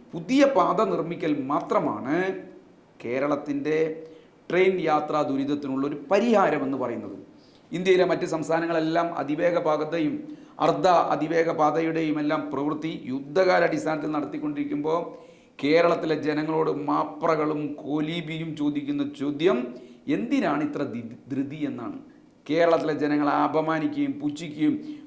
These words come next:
വെല്ലുവിളിക്കുകയുമാണ് ഇവർ ഈ പ്രയോഗത്തിലൂടെ ചെയ്തുകൊണ്ടിരിക്കുന്നത്. ചുക്കിനും ചുണ്ണാമ്പിനും കൊള്ളാത്ത പതിനെട്ടെണ്ണം ലോക്സഭയിൽ ഇരുന്ന് ഈ കേരളത്തെ തകർക്കുന്ന കേരള വിരുദ്ധതയ്ക്ക്, ഈ കേരള വിരുദ്ധതയ്ക്ക് പിന്തുണ നൽകിക്കൊണ്ടിരിക്കുക.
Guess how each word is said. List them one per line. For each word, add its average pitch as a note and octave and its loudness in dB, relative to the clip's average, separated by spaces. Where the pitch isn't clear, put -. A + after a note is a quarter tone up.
വെല്ലുവിളിക്കുകയുമാണ് D#3 4
ഇവർ D#3+ 2
ഈ D3 -10
പ്രയോഗത്തിലൂടെ D3+ -6
ചെയ്തുകൊണ്ടിരിക്കുന്നത്. D3+ -8
ചുക്കിനും E3+ 0
ചുണ്ണാമ്പിനും E3+ 0
കൊള്ളാത്ത D#3+ 2
പതിനെട്ടെണ്ണം D3+ 0
ലോക്സഭയിൽ D#3+ 2
ഇരുന്ന് C#3+ -2
ഈ - 0
കേരളത്തെ E3 2
തകർക്കുന്ന D#3 -2
കേരള D#3+ 2
വിരുദ്ധതയ്ക്ക്, E3 4
ഈ - -4
കേരള E3 4
വിരുദ്ധതയ്ക്ക് D#3 0
പിന്തുണ B3 -2
നൽകിക്കൊണ്ടിരിക്കുക. E3 -2